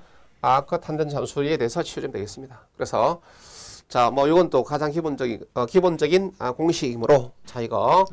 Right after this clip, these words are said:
아, 요 식은 여러분들 좀 암기했다가 이런 문제가 오면은 여기다 툭 대입하면은 뭐다? 예, 결과치를 얻을 수 있습니다. 그래서, 아, 거기에 그 다음 페이지 예제,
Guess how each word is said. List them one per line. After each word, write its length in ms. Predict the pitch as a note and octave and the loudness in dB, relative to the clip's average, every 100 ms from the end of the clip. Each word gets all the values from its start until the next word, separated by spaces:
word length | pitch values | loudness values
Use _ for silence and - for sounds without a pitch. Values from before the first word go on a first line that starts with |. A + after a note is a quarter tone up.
| - - - - - | -8 -18 -16 -18 -12
아, 160 | C3 | -8
요 100 | A#2+ | -6
식은 560 | B2+ - C3+ A2 B2+ F3 A#2 | -6 -4 0 2 2 0 -6
여러분들 340 | A2 A#2 A2+ | -8 -8 -8
좀 200 | - A2 | -8 -8
암기했다가 1040 | - A2 A2+ B2+ - - A#2+ C#3+ E3 F3+ F3+ - - - _ | -8 -10 -8 -8 -8 -6 -4 2 4 4 0 -8 -20 -20 _
이런 200 | - D3 | -2 0
문제가 320 | C3 A#2 B2 | 0 -2 -2
오면은 340 | - D#3 E3+ F3+ | -2 -2 0 0
여기다 260 | E3+ D#3 B2+ | 2 2 0
툭 200 | - D#3+ - - | -4 -10 -10 -6
대입하면은 760 | A#2+ A#2+ C#3+ A2+ G#2+ D#3 F3+ | -4 -4 -6 -6 -4 -6 -8
뭐다? 280 | - A#2 A2+ _ _ | -12 -12 -12 _ _
예, 160 | A2+ - | -16 -12
결과치를 460 | - B2 C3 D#3 D#3 | -6 -4 -4 -4 -2
얻을 200 | A2+ A#2 | -2 -2
수 80 | |
있습니다. 400 | A2+ - A2 A2 - | -4 -8 -8 -10 -4
그래서, 500 | A2+ A#2 A#2 E3 - - - - - - - _ | -2 2 4 4 2 -10 -20 -20 -20 -20 -20 _
아, 260 | B2+ B2 A#2+ | 0 2 4
거기에 320 | E3+ E3 C3+ | 4 4 4
그 320 | - A#2+ A2+ | 6 6 6
다음 220 | - D3 | 4 2
페이지 240 | C#3+ C#3+ D3 | 2 0 2
예제, 220 | C3+ C#3+ | 2 0